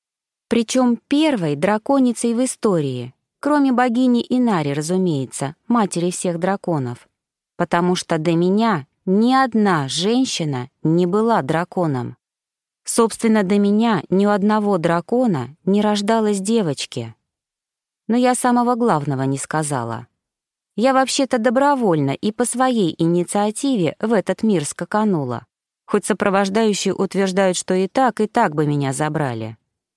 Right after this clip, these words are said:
Потому что мне, оказывается, пришёл вызов из «Альма-Матер» для драконов,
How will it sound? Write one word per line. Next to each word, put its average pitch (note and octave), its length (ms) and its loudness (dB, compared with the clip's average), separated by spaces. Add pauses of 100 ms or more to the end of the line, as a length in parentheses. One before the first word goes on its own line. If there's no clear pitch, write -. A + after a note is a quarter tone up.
(180)
Потому A3 340 2
что - 180 -2
мне, B3 320 2
оказывается, G#3 720 0
пришёл G3+ 420 0
вызов G3+ 420 0
из G3+ 260 -2
«Альма-Матер» G#3 640 0
для F3 180 -2
драконов, F3 760 -2